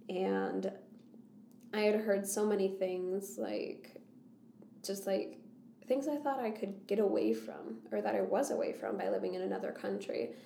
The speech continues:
Maybe they were still there, but I just didn't really recognize it 'cause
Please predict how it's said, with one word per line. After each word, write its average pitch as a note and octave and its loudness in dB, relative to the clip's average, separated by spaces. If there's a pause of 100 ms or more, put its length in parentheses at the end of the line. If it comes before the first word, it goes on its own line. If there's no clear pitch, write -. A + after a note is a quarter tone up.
(360)
Maybe B3 6
they G#3+ 4
were G3 4
still F#3+ 2
there, G3 2
but F#3+ 2
I F#3+ 4
just F#3+ -4
didn't F#3+ 2
really F#3+ 0
recognize G3 0
it - -2
'cause - -4